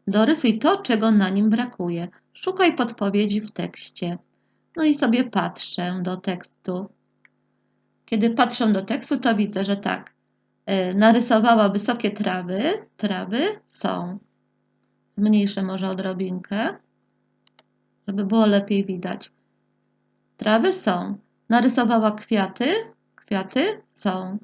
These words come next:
Narysowała motyle. Patrzę. Oj, nie ma. Narysowała biedronkę? Jest.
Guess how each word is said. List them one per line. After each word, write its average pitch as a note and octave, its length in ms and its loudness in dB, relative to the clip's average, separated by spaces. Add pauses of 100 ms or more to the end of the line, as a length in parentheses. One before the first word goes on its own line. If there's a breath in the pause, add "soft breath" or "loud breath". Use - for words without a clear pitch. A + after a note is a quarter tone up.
(400)
Narysowała A3+ 600 4
motyle. G3+ 760 0
Patrzę. G#3 400 -2 (880)
Oj, A3 360 2
nie B3 240 6
ma. G#3+ 360 4 (840)
Narysowała A3+ 540 4
biedronkę? G3+ 720 0 (560)
Jest. F#3+ 600 -2